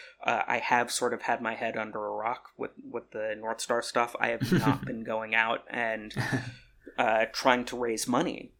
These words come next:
Speaker 1: for this, actually,
Speaker 2: Yeah.
Speaker 1: oddly enough. Um, I've been funding it by selling kits. So, um, the, uh,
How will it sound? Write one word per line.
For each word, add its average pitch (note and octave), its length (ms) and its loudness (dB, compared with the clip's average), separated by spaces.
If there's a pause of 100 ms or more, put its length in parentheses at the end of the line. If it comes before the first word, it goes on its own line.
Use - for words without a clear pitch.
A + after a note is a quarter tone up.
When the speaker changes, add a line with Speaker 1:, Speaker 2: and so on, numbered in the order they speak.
(140)
Speaker 1:
for B2 120 0
this, A2 340 -2 (120)
actually, A2+ 380 2
Speaker 2:
Yeah. G#2 200 4
Speaker 1:
oddly A2+ 280 -2
enough. A2+ 420 -6 (140)
Um, A2 340 -2
I've A#2 280 0
been A#2 600 -4
funding B2+ 400 4
it A#2 300 -6
by A2+ 360 0 (220)
selling A2+ 460 -2
kits. - 520 -2 (460)
So, A#2 840 4 (120)
um, A#2 600 4 (840)
the, A#2 680 -6 (320)
uh, A2 380 -8